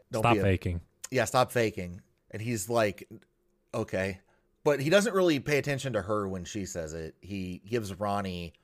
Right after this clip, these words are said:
Speaker 1: I guess, I don't know. Uh, Ronnie gets through to Mike. Maybe it's because they just had a fight. Maybe they feel closer in a way. I don't know.
Speaker 2: They're both, like, crying on the couch, and Mike's
Speaker 1: Yeah.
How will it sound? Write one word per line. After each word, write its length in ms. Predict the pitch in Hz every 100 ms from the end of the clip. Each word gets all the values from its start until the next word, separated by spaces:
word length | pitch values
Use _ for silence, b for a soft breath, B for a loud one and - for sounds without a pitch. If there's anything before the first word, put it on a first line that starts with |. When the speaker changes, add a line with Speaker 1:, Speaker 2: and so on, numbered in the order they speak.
| _
Speaker 1:
I 60 | 117
guess, 320 | 117 107 -
I 60 | 139
don't 120 | 113
know. 180 | 92 90 - _ _ 143 135
Uh, 220 | 160 156 - - - _
Ronnie 640 | 151 135 143 143 143 160
gets 260 | 139 131 127
through 200 | - 135
to 80 | 139
Mike. 300 | 139 131 120
Maybe 220 | 120 123
it's 100 | 131
because 240 | 143 143
they 60 | 120
just 140 | 110 113
had 100 | 110
a 40 |
fight. 380 | - 90 104 110
Maybe 200 | 117 95
they 100 | 98
feel 180 | 90 101
closer 640 | - - 85 98 120 135
in 140 | 131 147
a 40 |
way. 300 | 143 147 147 - b -
I 60 |
don't 140 | 123 127
know. 260 | 131 131 - _ _ -
Speaker 2:
They're 140 | 170
both, 240 | 254 180
like, 180 | 165 113
crying 640 | - 117 123 127 87 82 90
on 140 | - 110
the 80 | 101
couch, 340 | 127 110 -
and 260 | 107 101 113
Mike's 360 | 110 110 107 127
Speaker 1:
Yeah. 460 | 269 359 127 90